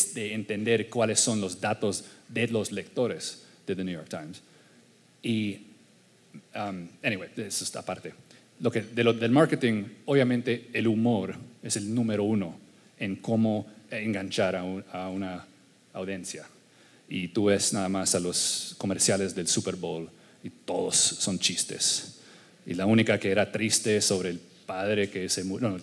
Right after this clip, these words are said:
el hijo que se murió, y todos estaban en Twitter quejándose de que, "Hey, ¿por qué? Qué mala onda, ¿por qué estaban haciendo eso?". De, los comerciales uno qui-, los quiere chistosos. Quizás al-, hay una lección para aprender,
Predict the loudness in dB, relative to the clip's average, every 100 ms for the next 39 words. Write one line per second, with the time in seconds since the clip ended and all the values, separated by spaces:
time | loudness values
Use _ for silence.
0 | -10 -10 -6 0 0 -2 -8 -8 -6 2
1 | 4 4 2 -2 -14 -20 -14 -12 -12 -12
2 | -6 4 4 6 4 2 2 -2 0 2
3 | 2 0 -4 -10 -4 -2 -2 -2 -4 -8
4 | -4 -4 -4 -8 -4 0 0 -2 -10 -20
5 | -20 -14 -8 -4 0 2 2 0 -6 -10
6 | -10 -8 -4 -2 -2 -2 -2 -2 -2 -2
7 | -2 -4 -10 -16 -14 -12 -12 -18 -12 -6
8 | -4 0 4 4 6 2 2 -2 -2 -4
9 | -6 -8 -14 -20 -20 -20 _ _ -8 -4
10 | -2 -2 -2 -8 -12 -18 -20 -20 -20 -20
11 | -20 _ _ _ _ -4 0 2 4 4
12 | 4 0 -4 -2 -4 -4 -4 0 2 2
13 | -2 -6 -6 -6 -2 -2